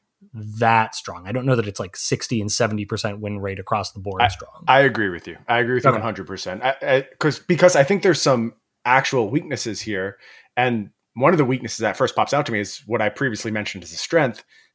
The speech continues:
Speaker 2: Magma Quake. Like, Magma Quake is really, really good at dealing with two specific spots. It's really good at forcing your way out of the, like, Narset, Teferi,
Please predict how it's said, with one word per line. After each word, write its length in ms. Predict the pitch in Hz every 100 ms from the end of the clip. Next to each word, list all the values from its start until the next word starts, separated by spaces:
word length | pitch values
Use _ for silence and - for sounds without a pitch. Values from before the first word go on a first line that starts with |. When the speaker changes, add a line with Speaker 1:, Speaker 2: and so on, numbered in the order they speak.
| _ -
Speaker 2:
Magma 320 | 151 117 101
Quake. 280 | 98 82 - - -
Like, 180 | 123 -
Magma 280 | 180 240 226
Quake 240 | 180 156
is 140 | 107 92
really, 720 | 92 131 143 170 165 147 135
really 380 | 127 127 113 104
good 420 | 127 117 104 101 - _ -
at 240 | 117 110
dealing 300 | 120 120 110
with 200 | 104 -
two 300 | - 147 131
specific 480 | 117 117 - 107 107
spots. 480 | - 92 - - -
It's 260 | 107 - _
really 400 | 117 135 160 151
good 200 | 131 135
at 180 | 120 -
forcing 380 | 110 123 - 120
your 160 | 117 113
way 260 | 113 120
out 220 | 113 110
of 220 | 113 104 95
the, 260 | 107 107
like, 320 | 101 98 - - - -
Narset, 520 | 131 127 123 131 123 -
Teferi, 640 | 123 131 117 110 117